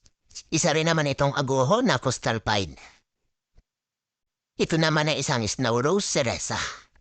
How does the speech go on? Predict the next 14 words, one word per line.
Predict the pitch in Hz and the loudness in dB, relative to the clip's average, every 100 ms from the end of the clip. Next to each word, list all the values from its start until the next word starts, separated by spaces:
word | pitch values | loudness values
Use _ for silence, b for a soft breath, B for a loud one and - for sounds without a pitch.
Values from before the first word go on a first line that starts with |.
| - - _ _ - - _ _ _ _ _ - 76 - - - - _ _ _ _ _ _ _ B B B B B B _ _ - | -20 -20 _ _ -20 -20 _ _ _ _ _ -18 -18 -18 -20 -20 -20 _ _ _ _ _ _ _ B B B B B B _ _ -4
May | 165 190 | 0 2
isa | 190 | 2
pa | 202 160 | 2 2
nga | |
tayo | 147 143 147 | 2 2 0
ditong | 156 156 165 | -2 -2 0
hibiscus | 139 123 127 - 123 | 0 -2 -4 -4 -6
Taiwan. | - 151 120 101 - B B _ - - _ _ - - - - _ _ _ - 65 - _ - 71 - 73 73 85 | -2 0 2 0 -6 B B _ -20 -20 _ _ -18 -18 -18 -20 _ _ _ -20 -20 -20 _ -10 -10 -10 -16 -14 -4
Ayan, | 127 180 262 | 0 0 0
isa | 214 | -2
na | 160 139 | 0 0
namang | 135 127 120 117 | 2 2 2 0
creeping | 123 139 147 135 127 113 | -2 -2 -2 -2 0 0
juniper. | 135 120 - 73 | 0 -2 -2 -6